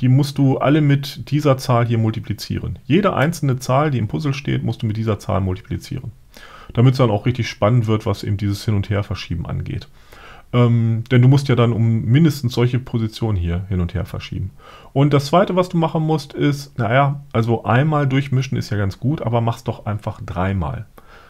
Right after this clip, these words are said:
Äh, Quatsch, zehnmal. Mach's zehnmal. Mach also diesen ganz, diese ganze Mix-Aktion, geh nicht einmal durch die Liste, geh zehnmal durch die Liste durch. Und, äh, das ist hier dann relativ einfach zu realisieren.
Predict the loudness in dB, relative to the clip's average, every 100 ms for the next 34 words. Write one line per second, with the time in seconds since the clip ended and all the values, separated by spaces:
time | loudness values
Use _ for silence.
0 | -18 -2 -2 0 -4 -6 -12 -2 0 2
1 | -2 -2 -2 -2 -6 -16 -2 2 2 2
2 | -2 -2 -2 -2 -4 0 2 2 0 -2
3 | 0 2 2 0 -2 0 0 0 -2 -2
4 | -4 -6 -4 -2 -2 0 0 0 0 0
5 | 2 2 0 -2 0 0 0 -4 -2 -2
6 | -2 0 0 0 -4 -4 -6 -6 -12 -12
7 | -14 -16 -20 -20 -20 -20 -20 -20 -20 -12
8 | 0 2 2 0 -10 -4 -2 0 -2 -6
9 | -10 -14 -10 -6 -4 -4 -4 -4 -4 -2
10 | -2 -6 -8 -6 -4 -4 -8 -8 -4 -2
11 | -4 -6 -6 -6 -10